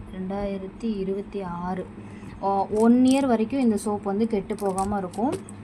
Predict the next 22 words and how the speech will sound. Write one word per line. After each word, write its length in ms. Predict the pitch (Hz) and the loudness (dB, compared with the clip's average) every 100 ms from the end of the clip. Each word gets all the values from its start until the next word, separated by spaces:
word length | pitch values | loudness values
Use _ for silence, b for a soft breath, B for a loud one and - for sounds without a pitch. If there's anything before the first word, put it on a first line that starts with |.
| - | -12
So, 260 | - 226 214 | 2 4 6
அதனால, 540 | 208 208 269 359 - - | 4 2 2 2 0 4
ஆ, 420 | 202 202 196 196 | 4 4 2 0
இந்த, 720 | 196 226 240 254 254 240 226 226 B 208 | 2 6 6 6 6 6 6 2 B -6
ஆ, 280 | 196 190 | -2 -2
அதுக்கு 380 | - 214 226 233 | 0 -2 4 6
முன்னாடி 220 | 233 240 | 6 6
ஒரு 160 | 220 220 | 4 4
எயிட் 280 | 220 254 240 240 | 4 2 2 2
மந்த் 240 | 254 262 | 2 2
நான் 200 | 233 202 196 | 2 2 0
போட்டிருக்கேன் 400 | 196 202 196 190 | -4 -4 -4 -4
இதுக்கு. 380 | 185 202 247 B B B B - | -6 -2 -2 B B B B -6
ஆ, 420 | 208 208 208 202 | 0 4 4 4
ஏன்னா 260 | 202 220 269 | 2 2 2
சூப்பர் 420 | 277 277 262 269 | 2 -2 0 2
ஃபேட்டில் 240 | 226 220 233 | 2 2 2
நம்ம 200 | 220 196 | 0 -2
விட்டிருக்கோம். 440 | 196 - 202 185 - - - | -4 -4 -4 -4 -8 -18 -6
அதனால 600 | 220 220 226 214 226 339 B B B B | -4 2 4 4 4 0 B B B B
இந்த 300 | 254 262 262 | 2 4 4
மந்த் 520 | 247 247 269 - | 4 4 2 0